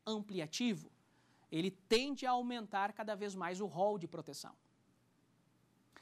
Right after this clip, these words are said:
Só abrir um pequeno parênteses, não chega nem a ser um parênteses, porque é totalmente pertinente.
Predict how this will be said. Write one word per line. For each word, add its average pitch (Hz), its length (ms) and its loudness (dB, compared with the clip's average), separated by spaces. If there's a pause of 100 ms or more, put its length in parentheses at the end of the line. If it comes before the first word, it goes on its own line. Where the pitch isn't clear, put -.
(180)
Só - 320 2
abrir 214 160 4
um 208 60 -2
pequeno 185 320 -2
parênteses, 170 720 -4
não 359 80 -4
chega 339 220 -2
nem 302 80 2
a 285 60 2
ser 285 100 -4
um 262 80 0
parênteses, 233 380 2
porque - 160 -8
é - 20 -4
totalmente 208 460 -4
pertinente. 180 640 -6